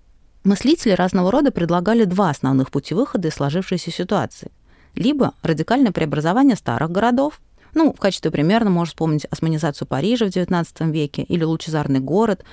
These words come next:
и другие радикальные проекты, которые предлагал Ле Корбюзье в двадцатом веке. Либо же, как второй путь, предлагал строительство совершенно новых городов, на новом месте, причем заранее спланированных так, чтобы учесть ошибки исторических городов и избежать их пороков.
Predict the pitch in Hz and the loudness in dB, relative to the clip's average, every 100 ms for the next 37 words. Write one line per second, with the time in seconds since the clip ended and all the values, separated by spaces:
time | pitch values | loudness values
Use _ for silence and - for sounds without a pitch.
0 | - - 147 135 190 226 180 180 180 156 | -16 -6 -2 0 2 2 0 0 0 0
1 | 160 - 160 160 - - 139 - 143 139 | -4 -2 -2 -2 -4 -6 -4 -4 -4 -4
2 | 139 143 143 139 156 143 147 151 139 151 | -4 -2 -2 -2 -4 -4 -4 -4 -4 -6
3 | - 107 120 113 - - - _ _ - | -6 -8 -6 -6 -8 -12 -20 _ _ -20
4 | - - 185 330 294 151 160 - - 190 | -20 -6 -2 2 2 0 -2 -4 -2 0
5 | 320 208 - 151 156 160 254 - 185 220 | 0 -2 -4 -2 -2 0 -2 0 0 -2
6 | 208 175 - 160 - 214 220 240 147 123 | -4 -6 -4 -4 0 2 4 4 2 -2
7 | - 131 131 - - - - 151 208 294 | -6 -4 -4 -6 -10 -20 -10 0 2 4
8 | 202 139 139 - - 196 - - - - | 4 4 0 -2 -8 -8 -10 -20 -8 -4
9 | - 175 185 190 175 - 156 170 156 147 | 0 2 2 2 0 0 0 0 0 -2
10 | - - 339 - - - 151 160 - 254 | -2 -4 -4 -8 -10 -6 -2 -2 0 -2
11 | - - 196 - - - 151 170 - 147 | -2 -4 -4 -6 -10 -4 -2 -2 -2 -6
12 | 135 147 160 277 - 185 156 139 135 143 | -4 -4 -2 -2 -2 -2 -2 -4 -4 -4
13 | 175 - 156 - 156 139 117 - | -4 -6 -8 -6 -6 -4 -6 -12